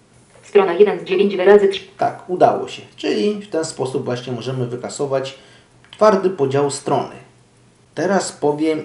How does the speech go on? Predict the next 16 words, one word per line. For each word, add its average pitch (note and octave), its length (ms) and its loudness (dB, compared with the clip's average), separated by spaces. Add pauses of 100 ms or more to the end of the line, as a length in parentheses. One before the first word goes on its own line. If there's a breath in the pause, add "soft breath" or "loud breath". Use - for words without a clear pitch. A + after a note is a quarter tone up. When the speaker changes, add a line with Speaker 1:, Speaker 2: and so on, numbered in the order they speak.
Speaker 2:
jak D3 300 -4
wstawić C3 680 -2
różne C3+ 440 -2
typy B2+ 400 -4
stron. - 360 -10 (540 soft breath)
Otóż F3 520 -4 (680)
kiedyś F#3 520 4
w G#2+ 140 -12
starym F#3 440 0
wersji C3+ 400 -4
Worda B2 640 0
nie G3+ 140 0
było A3+ 260 4
takiej A#2+ 320 -6
możliwości. A2 720 -14 (440 soft breath)
Natomiast D#3 540 -4